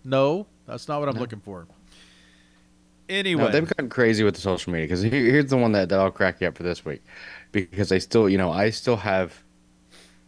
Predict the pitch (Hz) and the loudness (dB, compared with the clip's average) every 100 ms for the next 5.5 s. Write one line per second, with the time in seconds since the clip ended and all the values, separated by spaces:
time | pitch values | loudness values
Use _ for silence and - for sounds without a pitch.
0 | - 90 78 80 82 95 - 113 104 107 | -10 -8 -6 -6 -4 -6 -2 -2 -2 -2
1 | 95 98 90 - 92 - 90 78 98 98 | -2 -2 -2 -2 -4 -2 -2 -2 -4 -4
2 | 92 - 92 85 - 85 80 - - - | -4 -4 -4 -4 -6 -8 -8 -10 -18 -8
3 | 82 - - 95 85 87 80 82 76 - | -8 -8 -6 -4 -2 -2 -2 -2 -2 -4
4 | - 92 - 95 85 82 85 82 73 - | -4 -4 -2 -2 -2 -2 -4 -4 -6 -6
5 | 85 82 - 80 80 | -4 -4 -4 -4 -4